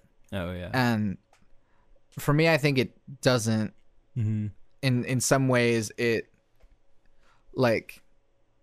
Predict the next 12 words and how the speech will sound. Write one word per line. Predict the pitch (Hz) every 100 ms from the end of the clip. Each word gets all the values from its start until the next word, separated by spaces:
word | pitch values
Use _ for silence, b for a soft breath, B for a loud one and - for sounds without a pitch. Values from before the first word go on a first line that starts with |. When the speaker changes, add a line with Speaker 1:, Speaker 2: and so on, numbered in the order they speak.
| _ _ _ _
Speaker 2:
knowing | 156 143 156 156 147
the | 127
magic | 120 120 117 -
trick | - 120 - -
doesn't | 120 110 113 -
make | 131 113 107
it | 117 113
any | 110 110 107
less | 104 101 -
cool. | - 107 110 147 160
Speaker 1:
Right, | 110 104 98 90 -
yeah. | 113 101 98